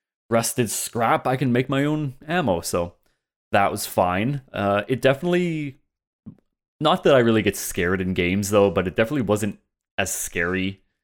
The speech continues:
in my opinion, as seven. Like, seven, especially being, like Chris was saying, a P S V R tech demo, it, or at least could be taken that way. I could understand how they were trying to make that one more scary,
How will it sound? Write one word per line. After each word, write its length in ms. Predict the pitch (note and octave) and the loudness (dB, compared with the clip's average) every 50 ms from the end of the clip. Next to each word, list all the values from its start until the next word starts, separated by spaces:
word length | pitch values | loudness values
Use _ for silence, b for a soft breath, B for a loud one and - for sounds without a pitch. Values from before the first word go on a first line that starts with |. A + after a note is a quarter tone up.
| _ _ _ - | _ _ _ -6
in 140 | - A2+ G#2 | -4 -2 0
my 180 | F#2+ F#2 F2+ F2+ | 2 2 2 2
opinion, 680 | F#2 F2 - - - G2 F2+ F#2 F#2+ G2 G2 G2+ A2 | 0 -2 -4 -4 -8 -6 -4 -2 0 0 0 -2 -2
as 180 | - G2+ G2 - | -4 -6 -6 -6
seven. 480 | - - - F#2+ F#2 F#2 A2 A2+ A2+ | -4 -2 0 0 0 0 0 0 0
Like, 260 | A#2 A2 G#2 G2+ - _ _ - | 0 0 0 -2 -2 _ _ -10
seven, 540 | - - - F#3 F3 F3 F#3 F3+ F3 D#3+ b b b b b b b b _ - - | -8 0 2 4 4 4 2 0 -2 -4 b b b b b b b b _ -6 -4
especially 420 | C3+ - - D3+ C3+ - - C3+ | -4 0 2 2 0 2 0 0
being, 500 | A#2+ - A#2 A2+ G#2+ G2+ G2 F#2+ F#2 F2+ | 2 4 4 4 4 2 0 0 0 0
like 300 | F#2 F#2 F#2 - - - - - _ _ - | 0 0 -2 -2 -8 -20 -20 -20 _ _ -6
Chris 160 | - G#2 F#2+ - | -4 -4 -2 -2
was 120 | G2 F#2+ | -2 0
saying, 260 | - A2 G2+ F#2+ F2+ | 2 2 2 2 -2
a 40 | E2+ | -4
P 220 | - - G#2+ F#2+ | -6 -6 -4 -4
S 120 | F2 E2+ - | -4 -4 -4
V 180 | F2+ G2 F#2 | -6 -4 -2
R 160 | F2+ F2 F2 F2 | 0 0 -2 -2
tech 300 | - - C#3 C3+ - - | -2 -2 -2 -2 0 0
demo, 480 | A2 G2 F#2+ F#2+ F2+ F2 E2+ E2+ - _ _ _ _ _ _ _ _ _ _ _ _ _ _ - C3 - _ _ - | 0 2 2 0 -2 -2 -4 -8 -12 _ _ _ _ _ _ _ _ _ _ _ _ _ _ -20 -20 -20 _ _ -8
it, 220 | - C3+ C3 - _ - B2 | -6 -6 -6 -8 _ -4 -2
or 300 | A#2 A2+ G#2+ G#2 - - A#2 | 0 0 2 0 -2 0 0
at 80 | A#2 | 0
least 320 | A2+ G#2+ G2 - - _ - | 0 0 -2 -6 -12 _ -2
could 160 | - B2 F#2+ | -2 -2 -2
be 120 | G2+ F2 | -2 -6
taken 360 | E2 - A2 G2+ F#2 - F#2 F2 | -4 0 0 0 0 0 -2 -2
that 200 | D#2+ D#2+ C#2+ E2+ | -2 -2 -2 -2
way. 260 | E2 D#2+ D#2+ D#2 - - _ _ _ _ _ _ _ _ _ _ _ _ _ _ _ _ _ _ - - | -2 -2 -2 -4 -6 -12 _ _ _ _ _ _ _ _ _ _ _ _ _ _ _ _ _ _ -4 -4
I 80 | C3+ | -2
could 200 | B2+ - D3+ C3+ | 2 2 2 4
understand 640 | C3 B2+ B2+ B2 A#2+ - - - C3 A#2 A2+ A2+ A2+ | 4 2 2 2 0 0 0 2 2 4 4 4 2
how 140 | A#2 B2 A#2 | 2 2 2
they 120 | A2 A#2 G#2+ | 2 4 2
were 120 | G#2 G2 | 0 0
trying 180 | - A2+ A2 G#2+ | 0 -2 -2 0
to 60 | A2 | 0
make 160 | G#2 G2+ - | 0 0 2
that 160 | A#2 G#2+ G2 | 2 2 2
one 120 | G2+ G#2 G2+ | 2 2 0
more 180 | G2 F#2 E2+ | 0 -2 -2
scary, 600 | - - - - F2+ E2 E2+ F#2 A2 B2 C#3 C3 | -2 -4 -4 -2 -2 -2 0 0 0 0 -2 -4